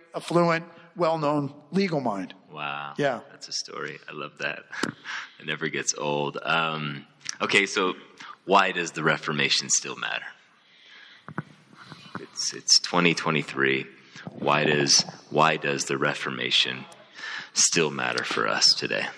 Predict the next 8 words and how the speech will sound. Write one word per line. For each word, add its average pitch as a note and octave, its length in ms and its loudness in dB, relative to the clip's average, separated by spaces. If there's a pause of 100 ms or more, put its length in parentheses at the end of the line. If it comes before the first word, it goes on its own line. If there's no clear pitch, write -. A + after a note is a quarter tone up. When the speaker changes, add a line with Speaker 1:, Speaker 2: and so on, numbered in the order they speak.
(800)
Speaker 1:
Well, E3 300 6 (100)
once F3 260 4
again, D#3 220 4
I'm C#3+ 80 4
gonna D#3+ 160 4
be C#3+ 140 4
really D3+ 260 6
honest. C#3+ 480 0